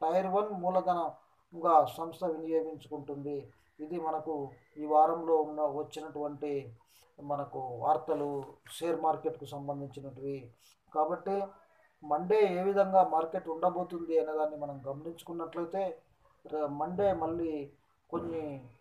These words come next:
పరిస్థితుల ప్రభావం వల్ల కానీ, ఈ రెండు రోజుల్లో జరిగేటువంటి, ఆ, వచ్చేటువంటి కేంద్ర ప్రభుత్వం కానీ లేదా అంతర్జాతీయ పరిస్థితులు కానీ ఇంకా కూడా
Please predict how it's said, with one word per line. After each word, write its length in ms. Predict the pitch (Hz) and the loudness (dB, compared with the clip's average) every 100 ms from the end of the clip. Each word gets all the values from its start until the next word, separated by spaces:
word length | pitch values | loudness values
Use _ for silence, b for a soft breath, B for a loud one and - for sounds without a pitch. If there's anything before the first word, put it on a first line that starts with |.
| _ _ 143 | _ _ -4
పరిస్థితుల 480 | 151 180 - 196 | -4 -4 -2 -2
ప్రభావం 540 | 175 151 147 160 170 165 | 0 0 2 2 0 -2
వల్ల 160 | 156 | -2
కానీ, 400 | 151 147 147 147 | 0 0 -2 -8
ఈ 200 | 135 151 | -8 -4
రెండు 240 | 156 160 185 | 0 0 2
రోజుల్లో 360 | 196 185 180 | 0 2 2
జరిగేటువంటి, 920 | 160 165 170 165 160 160 160 151 139 - _ _ _ 147 | 2 -2 -2 -4 -4 -6 -4 -6 -6 -10 _ _ _ -8
ఆ, 40 | |
వచ్చేటువంటి 840 | 143 151 156 180 170 165 156 151 143 | -2 -2 -2 -4 -2 -4 -2 -4 -2
కేంద్ర 300 | 160 160 175 | 0 0 -2
ప్రభుత్వం 560 | 170 160 160 165 180 170 | -2 0 0 0 -6 -4
కానీ 320 | 170 170 185 | -4 -4 -2
లేదా 280 | 165 160 165 | 2 4 4
అంతర్జాతీయ 760 | 151 175 165 170 165 165 170 | 0 0 -8 -4 -4 -2 -4
పరిస్థితులు 580 | 147 147 160 - 175 165 | -2 -2 -2 -4 -10 -8
కానీ 480 | 156 160 165 151 127 _ _ 170 | -4 -4 -4 -10 -12 _ _ -14
ఇంకా 300 | 175 185 170 | -4 0 0
కూడా 460 | 165 165 147 135 | 0 4 4 4